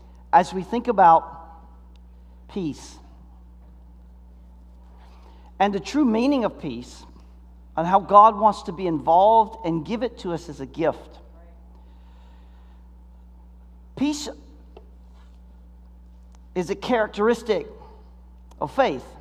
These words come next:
It should be a characteristic of a believer. Yet every person in this room at this moment or some moment in our life or some moment in the future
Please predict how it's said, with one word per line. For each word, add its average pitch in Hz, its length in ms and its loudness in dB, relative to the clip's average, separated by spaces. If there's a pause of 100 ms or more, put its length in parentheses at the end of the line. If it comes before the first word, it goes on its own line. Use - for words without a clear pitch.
(1160)
It 190 180 0 (440)
should 247 340 -6
be 240 140 0
a 220 40 2
characteristic 214 760 -2 (840)
of 190 140 8
a 196 60 0
believer. 214 460 -2 (1600)
Yet 175 140 0
every 208 200 2
person 220 400 -2
in 202 140 -2
this 196 240 -6
room 190 600 -2 (3000)
at 143 120 -8
this 220 240 0
moment 202 400 4
or 180 80 0
some 214 220 0
moment 185 300 0
in 175 60 2
our 160 140 2
life 165 380 8
or 170 60 -8
some 185 240 -4
moment 175 260 0
in 156 80 -2
the 147 80 -6
future 156 580 -6